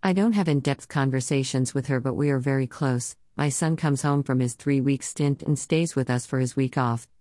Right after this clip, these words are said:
It does annoy me, but I really do enjoy his company, and he wants to be a part of this great little family, which is good as toots.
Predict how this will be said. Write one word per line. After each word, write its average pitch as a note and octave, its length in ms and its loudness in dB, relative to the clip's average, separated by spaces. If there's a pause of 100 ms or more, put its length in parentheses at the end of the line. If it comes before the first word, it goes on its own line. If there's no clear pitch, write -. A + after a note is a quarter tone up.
It G3+ 120 0
does G#3+ 180 0
annoy F3+ 280 4
me, C3 180 4
but B2 140 0
I B2 60 0
really B2 300 0
do C3 220 0
enjoy B2+ 320 2
his B2+ 220 -4
company, B2+ 580 0
and C#3+ 140 2
he D3+ 80 2
wants E3+ 300 0
to E3 100 -4
be C#3 140 2
a B2 40 0
part D3+ 260 -4
of C3+ 100 -4
this B2 180 -2
great C3 340 -2
little C#3 220 0
family, B2 400 0
which B2 200 -2
is B2+ 140 -2
good C#3+ 180 0
as B2+ 200 -2
toots. - 440 -2